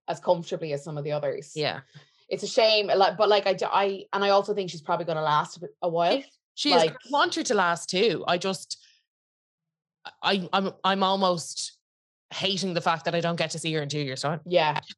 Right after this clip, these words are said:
Speaker 2: <laughs>
Speaker 1: I know.
Speaker 2: Like, with a bit more exper-, with a bit more everything
Speaker 1: Bit
Speaker 2: under
Speaker 1: more life under.
Speaker 2: Yeah.
Speaker 1: Yeah.
Speaker 2: You know?
Speaker 1: I know, it is, it's, I, I, yeah, I just don't think there's ever gonna be, even in the games and stuff, when people are shifting her, I'm like, "Oh," like, not that nineteen-year-olds don't shift, but you're just like, "Oh,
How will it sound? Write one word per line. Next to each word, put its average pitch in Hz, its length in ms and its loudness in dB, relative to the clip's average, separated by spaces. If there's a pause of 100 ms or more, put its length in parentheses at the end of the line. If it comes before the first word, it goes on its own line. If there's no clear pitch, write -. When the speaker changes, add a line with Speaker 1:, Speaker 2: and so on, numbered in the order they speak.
(120)
Speaker 2:
<laughs> 262 400 -2
Speaker 1:
I 262 40 4
know. 160 200 2
Speaker 2:
Like, 170 400 -4 (220)
with 190 100 4
a - 20 2
bit 208 180 2
more 185 180 4
exper-, 170 300 -2 (180)
with 196 100 0
a 202 40 2
bit 254 220 2
more 190 460 0 (160)
everything 180 640 -2
Speaker 1:
Bit 247 100 10
Speaker 2:
under 254 120 4
Speaker 1:
more 240 80 6
life 220 380 6
under. 170 420 0 (140)
Speaker 2:
Yeah. 294 300 4 (220)
Speaker 1:
Yeah. 170 440 4
Speaker 2:
You 202 60 -10
know? 302 160 -6 (540)
Speaker 1:
I 196 120 2
know, 202 160 8
it 214 160 8
is, 220 180 4
it's, 190 240 -2 (100)
I, 190 200 6
I, 190 160 6
yeah, 185 240 4
I 170 100 4
just 180 160 -8
don't 190 160 2
think 185 220 -6
there's 175 180 -2
ever 165 180 -2
gonna 165 140 -4
be, 165 220 -6
even 233 180 0
in 220 100 -2
the 196 60 2
games 170 440 2
and 165 100 -10
stuff, 160 260 -4
when 160 80 -10
people 160 240 -8
are 147 240 -8 (180)
shifting 175 440 -4
her, 156 80 -4
I'm 143 100 -6
like, 143 220 -6
"Oh," 196 280 2
like, 202 240 0
not 233 200 2
that 208 80 -2
nineteen-year-olds 185 480 -2
don't 165 120 -2
shift, 175 380 0
but 180 140 0
you're 190 100 -2
just 190 140 -8
like, 190 180 2
"Oh, 285 280 8